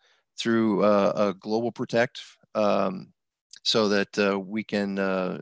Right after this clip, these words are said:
uh, safely connect to it remotely. And we have a second portion of this that is resident in the Microsoft Azure cloud that we can add in the same types of capabilities using a virtual network of virtual P Cs.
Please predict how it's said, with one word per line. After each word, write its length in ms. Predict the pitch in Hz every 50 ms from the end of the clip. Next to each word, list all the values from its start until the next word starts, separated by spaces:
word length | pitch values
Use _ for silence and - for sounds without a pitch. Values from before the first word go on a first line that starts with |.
| - -
uh, 320 | 101 98 92 90 82 80 85 - _ _ _ - - _ _
safely 440 | - - - 123 117 110 - - 113
connect 340 | - - 113 107 107 - -
to 80 | 113 107
it 80 | - -
remotely. 520 | 107 104 101 101 107 - 117 135 160 165 - _ _ _ _ _ - - _ _ _
And 380 | - 113 117 117 120 117 117 - -
we 100 | 123 120
have 220 | 117 120 120 117
a 120 | 117 113 104
second 380 | - - 151 151 - 135 117
portion 360 | - - 127 117 110 - 120 113
of 100 | 104 104
this 300 | 113 117 117 110 - -
that 140 | 107 104
is 180 | 101 101 95 -
resident 540 | 113 110 110 101 - 117 113 110 104 107 - _ _
in 220 | 104 104 104 101 98
the 180 | 107 101 98 95
Microsoft 600 | 98 107 113 - - 98 - 117 110 104 - -
Azure 400 | - 101 104 104 - - 95 - -
cloud 480 | - - 123 131 117 101 95 104 101 - _ - - - - _ _ _
that 120 | - 104 101
we 160 | 107 113 107
can 160 | - 110 98 - -
add 260 | 113 113 113 110 110
in 140 | 110 110 110
the 80 | 104
same 280 | - - 123 123 127 123
types 300 | - 123 120 113 - -
of 80 | 104
capabilities 800 | - - 113 - - 104 104 107 110 110 107 107 104 101 98 98
using 300 | 104 104 101 101 95 95
a 80 | 95 90
virtual 380 | 98 107 110 - - 107 110
network 440 | 107 104 104 - - 107 104 - -
of 120 | 95 90
virtual 440 | 95 107 104 107 - - 101 98 90 _
P 140 | - 110 104
Cs. 480 | - - 127 131 123 113 113 104 -